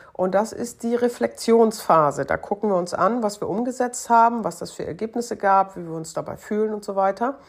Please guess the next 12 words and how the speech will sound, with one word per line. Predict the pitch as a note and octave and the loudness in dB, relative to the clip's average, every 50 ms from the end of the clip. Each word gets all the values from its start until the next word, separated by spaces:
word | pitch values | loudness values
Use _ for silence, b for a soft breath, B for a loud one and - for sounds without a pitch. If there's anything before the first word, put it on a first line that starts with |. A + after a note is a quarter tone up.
| B B B | B B B
Und | - G3 A3 G#3+ G3+ - - - | 0 2 2 0 -2 -6 -8 -6
die | F#3+ F3 | -6 -6
vierte | - - B3 C4+ D4 C#4+ | -4 -2 -2 0 0 -2
Phase | - - - A#3 A3+ A#3 A#3 A3+ A3+ | -4 2 4 4 6 4 4 2 -2
ist | - G#3 G3+ - - | -4 -4 -8 -2 0
dann | G#3+ G3 F#3+ F#3+ | 0 0 0 0
vom | - - F3 E3+ D#3+ | -6 -6 -6 -2 2
Halbmond | F3 F3 G3 G#3+ A3 A3 G#3+ G#3 G3+ G3+ G3+ G3+ G3 | 2 2 4 2 2 0 0 2 2 2 2 0 -2
bis | - F3+ E3+ - | -6 -10 -12 -10
zum | - - D#3+ D3+ | -10 -10 -8 -6
Neumond | D3 D#3 D#3+ F3 F#3+ G#3 G#3+ A3 A#3+ A#3 | -4 -2 -2 0 0 2 2 2 0 -2
zurück. | - - A#3+ - A#3+ B3+ A#4 - - - | -2 -4 -2 2 2 2 2 0 -6 -16